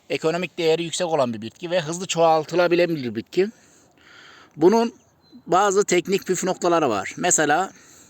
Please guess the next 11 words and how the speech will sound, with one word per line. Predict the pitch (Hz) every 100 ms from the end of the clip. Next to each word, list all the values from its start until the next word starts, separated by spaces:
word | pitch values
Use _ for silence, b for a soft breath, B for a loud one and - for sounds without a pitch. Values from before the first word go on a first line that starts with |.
| B
şu | - -
şekilde | 165 180 156 156 180
sık | - - 165 165
dikilebilir. | - 170 170 170 202 - _ _ b b
Sık | - 180 -
dikilirse, | - 196 196 180 170 220 b b b -
bakın | 139 147
arada | 143 147
yabani | 156 147 156 156
otlar | 147 160
var. | 143 101 92